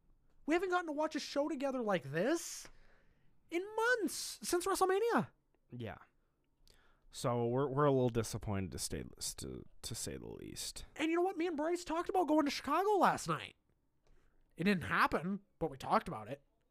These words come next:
Speaker 2: So
Speaker 1: Just to say, "Fuck it." You know? Hell, there, what was it, a month ago we were talking about going to Vegas for this show?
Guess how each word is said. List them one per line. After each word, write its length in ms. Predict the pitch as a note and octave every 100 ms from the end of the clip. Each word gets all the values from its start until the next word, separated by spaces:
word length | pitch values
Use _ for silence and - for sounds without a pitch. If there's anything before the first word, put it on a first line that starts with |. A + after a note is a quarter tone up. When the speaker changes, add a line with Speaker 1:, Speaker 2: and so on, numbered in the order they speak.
| _ _ - - - - _ -
Speaker 2:
So 300 | - G2 C#2
Speaker 1:
Just 200 | F4 E4+
to 60 | F4
say, 160 | F4+
"Fuck 320 | E4 - F4 A#4
it." 200 | C4+ - _ - - _ - - _ - _ _ _ -
You 100 | A#3
know? 400 | A3 G#3+ E4+ F4 - - - _ - -
Hell, 340 | E4+ A4 A#3+ - - -
there, 100 | D#4
what 400 | C#4 - A#3+ F4
was 140 | F4
it, 80 | C4+
a 20 |
month 300 | E3+ E3+ A3
ago 160 | D#4+ E4
we 100 | D#4+
were 80 | C#4
talking 260 | C#4 C#4 D#4
about 100 | D4
going 140 | D#4
to 80 | D4+
Vegas 340 | E4 F#4 F#4+
for 160 | - A3+
this 140 | C#4
show? 480 | - - G#3+ G#2+ -